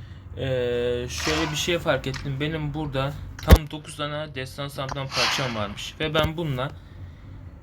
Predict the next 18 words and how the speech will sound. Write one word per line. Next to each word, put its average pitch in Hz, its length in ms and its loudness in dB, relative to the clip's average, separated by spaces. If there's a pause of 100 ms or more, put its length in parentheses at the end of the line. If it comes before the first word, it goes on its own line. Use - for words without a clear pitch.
(400)
şu - 160 -8
silahlardan 151 800 2
birini 156 280 0
alacağım. 107 380 0 (1120)
Ve 151 100 2
o 151 160 2
da 156 40 2
M 139 200 2
yedi 117 140 -4
zaten. 120 340 -2
Diğer 131 180 4
silahlar 127 340 -2
pek 135 200 -4
de 135 60 -4
ilgimi 127 320 -6
çekmiyor. 117 480 -4
Tava 117 260 -4
olsun, 113 540 -6